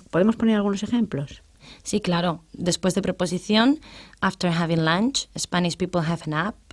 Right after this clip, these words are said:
Speaker 2: Después de comer, los españoles echan una siesta. Con el phrasal verb que se suele usar para de-, terminar las cartas hoy en día, los emails, "I am looking forward to hearing from you soon". Estoy deseando, anhelando tener noticias tuyas pronto.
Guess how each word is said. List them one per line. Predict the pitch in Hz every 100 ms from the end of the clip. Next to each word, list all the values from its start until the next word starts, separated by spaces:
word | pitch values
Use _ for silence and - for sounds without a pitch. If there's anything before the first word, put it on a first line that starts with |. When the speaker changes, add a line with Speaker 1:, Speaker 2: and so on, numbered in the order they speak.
| - - - -
Speaker 2:
Después | 175 - 170
de | 160
comer, | 160 156 175 202
los | 202
españoles | 180 160 160 165 165
echan | 160 170
una | 156 143
siesta. | - 208 185 175 185 - - - -
Con | 196
el | 190
phrasal | 185 226 247
verb | 226 220
que | 226
se | 214 208
suele | 220 208 214
usar | 196 208 202 196
para | - 180 175
de-, | 170
terminar | - 175 170 180
las | 180 165
cartas | 196 190 190 185
hoy | 180
en | 175
día, | 175 185 180
los | 170 156
emails, | 165 190 208 226 254 - - - -
"I | 190 190
am | 180
looking | 175 202 226 247
forward | - 214 208 196 208
to | 208 180
hearing | - 208 214 202 165 151
from | 139 165 156
you | 156 170
soon". | - 190 185 151 147 - - -
Estoy | 175 185
deseando, | 175 170 156 165 202 208
anhelando | 196 180 160 185 202 202
tener | 185 170
noticias | 175 170 175 170
tuyas | 175 170 165
pronto. | - 156 156 151